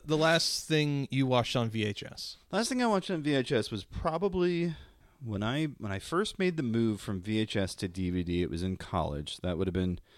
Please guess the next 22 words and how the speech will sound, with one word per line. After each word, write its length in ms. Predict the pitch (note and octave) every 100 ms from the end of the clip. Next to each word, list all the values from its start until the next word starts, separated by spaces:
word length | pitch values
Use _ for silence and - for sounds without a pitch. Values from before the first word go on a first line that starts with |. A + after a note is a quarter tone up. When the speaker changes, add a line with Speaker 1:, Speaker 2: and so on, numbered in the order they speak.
| - - _ _
Speaker 2:
two 160 | - G#2+
thousand, 680 | G2+ F#2+ F#2 F#2 F#2 E2+ E2 _ _ _ _
two 80 | B2
thousand 400 | A2 G#2+ G2 F#2 - -
two, 800 | - - G#2 E2+ - B1+ - G#2 - - _ _ _ _
'cause 120 | G2+
I 80 | F#2+
had 400 | E2+ A2+ A#2+ B2
V 180 | G2+ G#2+
H 200 | G2+ -
S 220 | F#2 F2
all 160 | F#2 F#2+
the 80 | F#2
way 180 | F#2 F2+
past 420 | - F2+ F2 -
nine 220 | F#2 E2+
eleven, 440 | E2 D#2+ D2+ D#2 D#2+
and 280 | D#2+ E2 E2+
then 60 |
I, 120 | E2
and 280 | E2+ - E2
then 220 | E2 D#2+